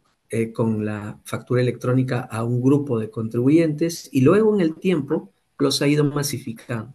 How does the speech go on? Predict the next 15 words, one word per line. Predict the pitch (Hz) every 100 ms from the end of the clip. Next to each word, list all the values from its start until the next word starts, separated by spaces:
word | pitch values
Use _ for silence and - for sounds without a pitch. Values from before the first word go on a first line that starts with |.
| -
¿no? | 208 _ _ _ _ _ _
Al | - 113
día | 131 135
de | 143
hoy | 151 156
ya | 120 117
está | 117 - 120
masificada | 123 117 120 113 - 131 123 120 123 123 _ _ _
a | - 127
nivel | 123 135 190 196
de |
determinados | 160 131 120 123 117 123 175 190
comprobantes | - 170 160 151 151 143
de | 143
pago. | 147 120